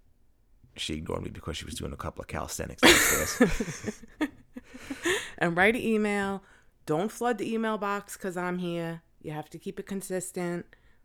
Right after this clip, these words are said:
Speaker 2: It's a one-time thing. You get me once a year.
Speaker 1: Once a year?
Speaker 2: Yeah, yeah.
Speaker 1: I know. If you don't remember,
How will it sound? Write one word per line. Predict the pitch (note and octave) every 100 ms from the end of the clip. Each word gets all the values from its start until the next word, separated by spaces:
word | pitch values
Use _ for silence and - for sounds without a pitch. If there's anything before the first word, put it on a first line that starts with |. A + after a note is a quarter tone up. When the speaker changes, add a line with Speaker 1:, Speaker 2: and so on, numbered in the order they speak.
| -
Speaker 2:
It's | D3+ F3
a |
one-time | D#3 E3+ E3+ E3+ E3 D#3+
thing. | - E3 D#3+ D#3+ D3 - - - - - - -
You | E3
get | D#3 D#3
me | D#3+
once | D3 D3+ D3
a | D3+
year. | C3 B2 B2 _ _ - - -
Speaker 1:
Once | - D3 -
a |
year? | D2+ A2+ A#2 - -
Speaker 2:
Yeah, | - F4+ G4+ D4+ -
yeah. | G#3+ C#4 - - -
Speaker 1:
I | E2+
know. | G2
If | F2+
you | F#2+
don't | F#2+
remember, | F#2+ F2+ F#2+